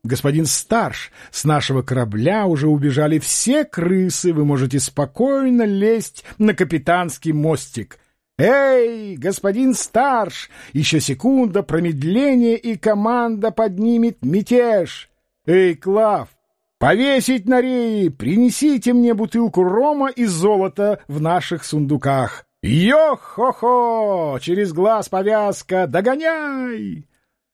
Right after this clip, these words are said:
Он всегда с опаской относился к воде и потому взобрался на камеру раньше, чем ноги его перестали доставать до дна. Вода вокруг кипела, Дюнка била руками, дробя солнечные блики,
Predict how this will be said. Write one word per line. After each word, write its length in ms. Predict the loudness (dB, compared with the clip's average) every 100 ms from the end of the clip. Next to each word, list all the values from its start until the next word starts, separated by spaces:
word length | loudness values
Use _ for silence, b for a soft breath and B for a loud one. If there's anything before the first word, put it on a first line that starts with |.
| _ _
Он 320 | 0 2 2
всегда 640 | 0 -4 -4 -2 0 0 0
с 100 | -4
опаской 640 | -4 -2 -2 -2 -2 -4
относился 580 | -2 -6 -2 -4 -2 -4
к 80 |
воде 400 | -2 0 2 0 B B B
и 100 | -4
потому 320 | -2 0 2 2
взобрался 580 | 0 0 0 -2 -2 -4
на 120 | -2
камеру 400 | -2 0 2 2
раньше, 460 | 2 0 0 -4
чем 340 | -2 0 2 4
ноги 380 | 4 2 0 -2
его 240 | 0 0
перестали 580 | 0 0 -2 -2 0 0
доставать 500 | -2 -2 -2 0 0
до 120 | -2
дна. 460 | -2 -2 -2 -4 -8 _ _ _ _ _ _
Вода 260 | 0 2 2
вокруг 300 | 0 -2 -2
кипела, 540 | -4 -2 0 0 -4 B B -10
Дюнка 560 | 0 2 4 2 -2
била 320 | 0 2 2 2
руками, 520 | 0 0 0 0 -2
дробя 440 | -2 0 0 0
солнечные 680 | -2 -2 -2 -2 -4 -2 -2
блики, 720 | 0 0 2 2 0 0 -2